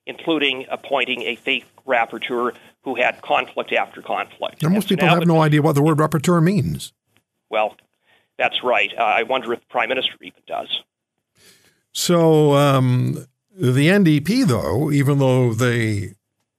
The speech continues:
Speaker 2: support the public inquiry call, and in some ways I got out in front and led with the, uh, the call for the public inquiry, uh, with Mister Johnston, but they will not end their support agreement of the Liberals in Parliament. I spoke with Mister Singh on the fourth of March and pushed him pretty hard on it,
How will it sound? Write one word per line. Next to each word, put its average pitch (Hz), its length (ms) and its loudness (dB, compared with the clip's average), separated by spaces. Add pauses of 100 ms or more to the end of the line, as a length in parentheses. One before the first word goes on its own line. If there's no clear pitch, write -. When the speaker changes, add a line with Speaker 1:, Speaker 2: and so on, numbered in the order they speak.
Speaker 2:
support 143 880 0 (100)
the - 80 -14
public 95 280 -6
inquiry 82 420 -2
call, 82 380 -4 (480)
and 143 140 0
in 143 80 2
some 190 240 2
ways 147 460 2 (420)
I 127 100 -2
got 147 200 2
out 131 120 4
in 120 120 0
front 175 360 2
and 120 160 -2
led 131 220 2
with 107 220 -4
the, 80 260 -2
uh, 73 200 -6 (280)
the - 100 -10
call 170 300 0
for - 160 -4
the 69 100 -6
public - 360 -10
inquiry, 76 480 -6
uh, 67 80 -4 (640)
with 80 100 -12
Mister - 240 -6
Johnston, 85 480 -4 (220)
but 156 100 -2
they 165 100 4
will 175 180 4
not 165 260 4
end 156 200 2
their 143 140 2
support 147 340 0
agreement 131 460 0 (420)
of 139 160 2
the 147 80 4
Liberals 143 380 4
in 139 80 2
Parliament. 139 400 2
I 160 60 2
spoke 147 240 -2
with 131 80 2
Mister 127 240 0
Singh 143 240 2
on 127 80 2
the 123 40 0
fourth 143 240 0
of 135 80 0
March 160 300 0
and 104 100 -2
pushed 139 200 -2
him 123 80 0
pretty 156 160 0
hard 147 260 2
on 113 140 0
it, - 160 -4